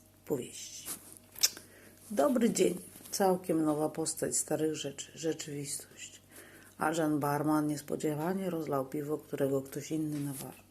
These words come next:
Miejski zgiełk. Przyjemnie ucichł i teraz tylko trzeba doczekać do końca zmiany, która minie o szóstej trzydzieści.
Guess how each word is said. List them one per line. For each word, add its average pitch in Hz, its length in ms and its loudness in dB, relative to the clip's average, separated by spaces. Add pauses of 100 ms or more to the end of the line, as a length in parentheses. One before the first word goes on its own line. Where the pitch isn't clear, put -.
(560)
Miejski 180 480 0
zgiełk. 151 400 -4 (1600)
Przyjemnie 165 680 0
ucichł 175 440 -4 (320)
i 208 60 -8
teraz 208 340 0
tylko 196 320 -4
trzeba 165 280 -4
doczekać 170 480 -2
do 151 120 -4
końca 147 400 0
zmiany, 147 480 -4
która 139 200 -4
minie 143 320 -2
o - 80 -8
szóstej - 440 -8
trzydzieści. - 720 -12